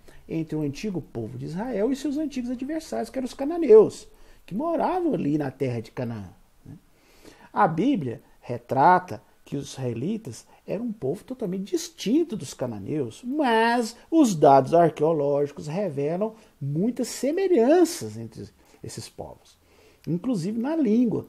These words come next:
nos costumes e na cultura material. Por exemplo, a língua de Canaã era apenas um dialeto um pouco diferente do hebraico bíblico,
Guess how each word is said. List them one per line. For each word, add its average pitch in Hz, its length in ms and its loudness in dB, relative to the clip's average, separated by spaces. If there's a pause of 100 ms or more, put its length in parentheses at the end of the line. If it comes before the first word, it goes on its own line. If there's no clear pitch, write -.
(140)
nos 170 200 -8
costumes 220 720 -6 (260)
e 196 80 -6
na 247 140 -4
cultura 254 580 -4 (240)
material. 240 680 0 (320)
Por - 140 8
exemplo, 123 400 4
a 233 100 2
língua 294 300 2
de 160 100 -8
Canaã 135 560 -4 (100)
era 233 260 -2
apenas 220 760 -2
um 262 240 -2 (300)
dialeto 254 960 2 (1120)
um 240 120 -4
pouco 359 760 4 (120)
diferente 196 880 -2
do 220 200 0
hebraico 196 440 0
bíblico, 214 480 -2